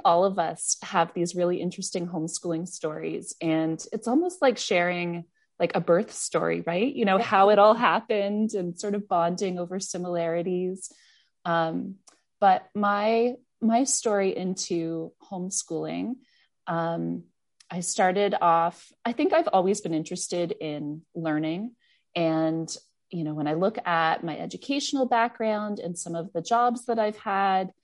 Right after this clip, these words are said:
Speaker 1: it's, it's really focused on, you know, how do people achieve what they want to achieve, um, and, and really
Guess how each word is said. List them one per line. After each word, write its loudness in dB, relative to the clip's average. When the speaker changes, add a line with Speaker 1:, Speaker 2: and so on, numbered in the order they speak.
Speaker 1:
it's, 2
it's 0
really 6
focused 0
on, 2
you -8
know, -6
how -2
do 2
people 0
achieve 2
what 2
they 4
want 0
to -6
achieve, -2
um, 0
and, 0
and 0
really 4